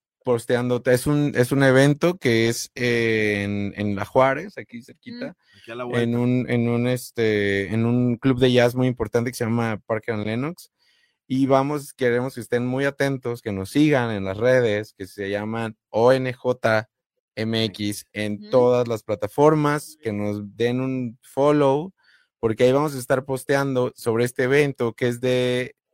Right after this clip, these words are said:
Speaker 1: eh, capacidad limitada,
Speaker 3: Sí.
Speaker 1: entonces
Speaker 2: Ok,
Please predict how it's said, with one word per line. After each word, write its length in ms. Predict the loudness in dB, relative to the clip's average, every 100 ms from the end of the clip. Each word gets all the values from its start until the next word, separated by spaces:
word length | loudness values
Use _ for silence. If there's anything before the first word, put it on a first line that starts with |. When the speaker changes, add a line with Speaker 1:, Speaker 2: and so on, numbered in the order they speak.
| -6
Speaker 1:
eh, 680 | -2 -2 -2 -4 -6 -10 -6
capacidad 600 | -6 -2 -2 0 0 0
limitada, 520 | -4 -4 2 2 0
Speaker 3:
Sí. 40 | -6
Speaker 1:
entonces 760 | -10 -6 -4 -4 -2 -2 -2 -8
Speaker 2:
Ok, 200 | -16 -14